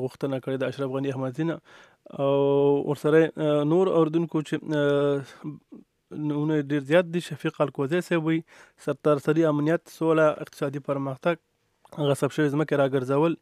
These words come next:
په فساد کې ښکېلو مجرمینو ته سزا ورکول، کار اهل کار ته سپارل او د پاکستان سره د ډیورنډ کرښه معلومول. دا یې د اشرف غني احمدزي نه غوښتي دي چې دا کارونو کې دي د اول، ا، اولیتونه دې ته ورکړي.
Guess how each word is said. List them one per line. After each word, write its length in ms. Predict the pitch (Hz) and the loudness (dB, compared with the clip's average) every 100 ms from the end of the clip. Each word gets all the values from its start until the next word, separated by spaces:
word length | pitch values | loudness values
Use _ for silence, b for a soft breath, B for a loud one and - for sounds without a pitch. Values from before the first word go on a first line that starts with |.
| B B B _ | B B B _
په 100 | 147 | -2
فساد 340 | - 156 185 - | 0 4 4 4
کې 120 | 160 | -4
ښکېلو 260 | - 170 165 | -2 -2 0
مجرمینو 380 | 156 143 151 156 | 0 0 -2 -2
ته 140 | - | -2
سزا 160 | 143 160 160 | 4 4 6
ورکول، 400 | 160 151 156 147 - | 2 0 0 0 -2
کار 160 | 151 147 | -2 0
اهل 120 | 139 139 | -2 -2
کار 120 | 160 170 | -2 -2
ته 180 | 170 - | -4 -6
سپارل 260 | 151 151 165 B B B - | -4 -4 -6 B B B 0
او 120 | 185 | 0
د 140 | 175 170 | 2 0
پاکستان 500 | 165 160 - 170 156 | 0 -2 0 0 0
سره 300 | - 156 147 | 2 2 4
د 180 | 143 139 | 4 2
ډیورنډ 240 | 143 147 147 - | 2 2 0 0
کرښه 260 | 139 - 131 | 0 0 -2
معلومول. 400 | 123 127 123 120 - - | -2 -2 -4 -6 -8 -12
دا 240 | 156 139 | -4 -2
یې 40 | 135 | 0
د 60 | |
اشرف 280 | 135 - 139 | -2 -4 -4
غني 220 | 127 139 | -4 -4
احمدزي 320 | 131 139 131 | -6 -6 -6
نه 100 | 139 | -6
غوښتي 300 | 143 156 - | -8 -14 -8
دي 120 | 156 165 | -6 -6
چې 120 | 160 | -4
دا 160 | 143 | -6
کارونو 280 | 123 131 135 | -6 -6 -8
کې 120 | 135 | -6
دي 120 | 151 180 B B B B _ 147 | -6 -6 B B B B _ 0
د 0 | 143 139 139 | 2 2 2
اول، 200 | 139 131 | 2 0
ا، 320 | - _ - 139 131 131 | -6 _ -6 -4 -2 0
اولیتونه 360 | 131 135 156 143 | 0 -2 -2 -2
دې 100 | 135 | -2
ته 120 | - | -2
ورکړي. 320 | 113 - - | -6 -6 -16